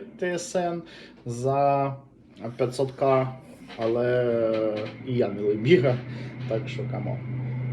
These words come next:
А, допив кавку, нормально. Щас надо піти яйця виключити, але вже заодно сів, а, змонтувати шорти з вчорашніх, е, грудей,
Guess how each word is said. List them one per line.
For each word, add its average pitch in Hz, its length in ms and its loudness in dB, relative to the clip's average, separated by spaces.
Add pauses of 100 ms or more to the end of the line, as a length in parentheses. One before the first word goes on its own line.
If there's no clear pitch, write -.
(2500)
А, 104 300 -2
допив - 320 0
кавку, - 340 2 (400)
нормально. 107 340 -8
Щас - 220 -8
надо 110 200 -2
піти - 220 -8
яйця 135 320 2
виключити, - 520 -6 (260)
але 98 240 -2 (800)
вже 101 420 -2 (440)
заодно 110 480 -2
сів, 127 440 0
а, 101 640 -2
змонтувати 107 600 -4
шорти 120 480 -2
з 101 240 -4
вчорашніх, 104 680 -6
е, 107 40 -4 (220)
грудей, 165 520 -2